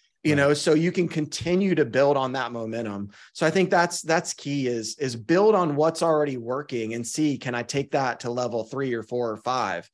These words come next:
Speaker 1: What is that before you go jump on the next thing?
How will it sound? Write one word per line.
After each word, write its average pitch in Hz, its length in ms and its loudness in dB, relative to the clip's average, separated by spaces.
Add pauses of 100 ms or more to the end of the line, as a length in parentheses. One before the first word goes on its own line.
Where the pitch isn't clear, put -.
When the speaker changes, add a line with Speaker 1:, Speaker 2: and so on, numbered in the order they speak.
(240)
Speaker 1:
What 123 280 -2
is 123 280 -4
that 90 340 -10 (260)
before 139 320 0
you 123 400 0
go 117 220 0
jump 113 240 -4
on 107 100 -6
the 107 60 -6
next 104 260 -8
thing? 104 320 -12